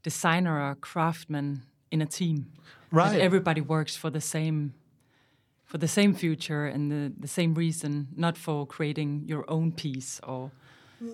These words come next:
Speaker 1: your
Speaker 2: Right.
Speaker 1: own mark and world or
Speaker 2: Yeah, I mean, it's part of the joy, you know, as an architect, unless you're designing a single family house,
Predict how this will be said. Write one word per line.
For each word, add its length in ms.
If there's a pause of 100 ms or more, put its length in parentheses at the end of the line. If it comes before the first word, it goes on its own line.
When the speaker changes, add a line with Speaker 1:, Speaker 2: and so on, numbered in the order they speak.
(140)
Speaker 1:
your 140
Speaker 2:
Right. 180
Speaker 1:
own 160
mark 260
and 160
world 420
or 340 (580)
Speaker 2:
Yeah, 320
I 100
mean, 380
it's 120
part 240
of 100
the 100
joy, 480 (120)
you 160
know, 160 (360)
as 180
an 200
architect, 680 (260)
unless 300
you're 80
designing 440
a 60
single 260
family 340
house, 360